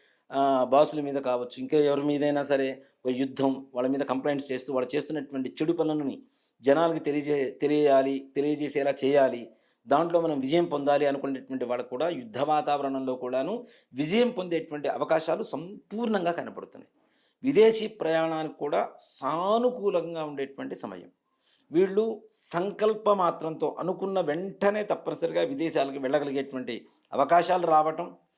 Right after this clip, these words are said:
కొంతమందికి అక్కడ ఉద్యోగాలు వచ్చిన తర్వాత ఇక్కడి నుంచి వెళ్తూ ఉంటారు, కొంతమంది ఇక్కడి నుంచి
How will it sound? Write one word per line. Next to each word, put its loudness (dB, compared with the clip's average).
కొంతమందికి 2
అక్కడ 2
ఉద్యోగాలు 4
వచ్చిన 0
తర్వాత 4
ఇక్కడి -2
నుంచి -2
వెళ్తూ -2
ఉంటారు, -4
కొంతమంది 0
ఇక్కడి -2
నుంచి -4